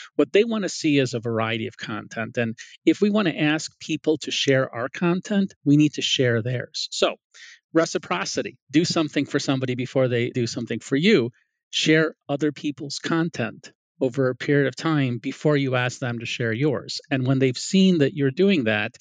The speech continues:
they will gladly share your content too. And I'll give you a second example that relates to reciprocity. Even though every business owner wants to sell every product or service as quickly as possible,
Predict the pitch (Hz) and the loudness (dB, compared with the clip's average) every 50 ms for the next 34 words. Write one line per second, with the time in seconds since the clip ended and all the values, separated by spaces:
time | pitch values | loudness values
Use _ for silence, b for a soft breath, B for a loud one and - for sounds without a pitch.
0 | B B B B B B B B 156 151 156 151 147 139 127 - 139 135 135 131 | B B B B B B B B 2 2 4 4 2 0 -2 -2 0 0 0 0
1 | 131 127 - 135 127 127 143 - - - - - 131 123 123 117 113 110 - - | 0 -2 -4 -4 -6 -6 -6 -10 -8 -6 -2 0 2 2 2 0 -2 -4 -4 -4
2 | 127 110 110 110 - - 110 107 - - - - 165 127 101 - _ - - 180 | -4 -4 -4 -6 -6 -8 -8 -8 -8 -8 -4 -2 0 0 0 -4 _ -4 0 2
3 | 196 190 202 175 180 175 - - - 185 - 180 147 127 113 - 123 113 110 107 | 2 2 2 2 0 -2 0 0 0 0 0 -2 -6 -4 -6 -6 -6 -6 -6 -6
4 | 113 131 120 117 - B B B B B B 123 135 - 139 127 123 120 123 120 | -4 -4 -4 -4 -6 B B B B B B -2 -2 0 0 -2 0 0 0 0
5 | - - 131 117 113 113 - - 117 - 143 127 117 117 113 - - 117 113 127 | -2 -4 -2 0 0 -2 -2 -6 -10 -6 -4 -2 -2 -2 -4 -6 -8 -10 -10 -10
6 | 143 B B B B B _ _ _ - 226 208 220 214 226 208 180 160 143 120 | -12 B B B B B _ _ _ 0 4 4 4 4 2 0 2 0 0 0
7 | 110 104 98 104 - _ _ _ _ _ _ _ _ _ _ - 156 160 165 170 | 0 -4 -8 -14 -18 _ _ _ _ _ _ _ _ _ _ 0 2 2 2 2
8 | 185 180 143 156 147 139 - 135 131 - 131 113 107 104 101 104 107 _ _ - | 0 0 0 0 -2 -2 -2 -6 -6 -4 -6 -4 -4 -6 -6 -8 -8 _ _ -2
9 | 135 135 131 131 127 - - 131 117 - - 139 127 113 104 104 110 - _ _ | 0 0 0 0 -2 -6 -8 -8 -6 -2 -2 -2 0 0 -2 -4 -8 -12 _ _
10 | - 135 131 127 135 135 131 - - 139 127 123 123 117 - - 120 - - 131 | -4 -4 -4 -2 -2 -6 -6 -6 -4 -4 -2 -2 -2 -4 -6 -6 -6 -6 -4 -2
11 | 123 117 104 113 110 - - 120 - - - 139 123 - - 135 120 113 - - | -2 -2 -2 -4 -6 -6 -6 -8 -8 -4 -2 -2 -2 0 -2 -4 -4 -4 -4 -6
12 | - 135 123 113 117 - - 110 101 101 - - | -4 -4 -4 -4 -6 -6 -8 -8 -8 -10 -16 -16